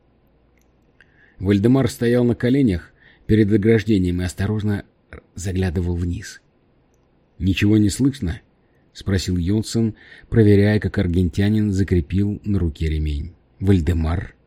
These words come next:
покачал головой. «Но они ведь могли заметить верёвку», — прошептал он. Спецназовец забрал у него бластер и сунул в руку гранату.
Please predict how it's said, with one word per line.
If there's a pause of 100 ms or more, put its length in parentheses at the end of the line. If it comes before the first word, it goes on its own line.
(460)
покачал
головой. (600)
«Но
они
ведь
могли (440)
заметить
верёвку», — (260)
прошептал
он. (640)
Спецназовец
забрал
у
него
бластер
и
сунул
в
руку
гранату.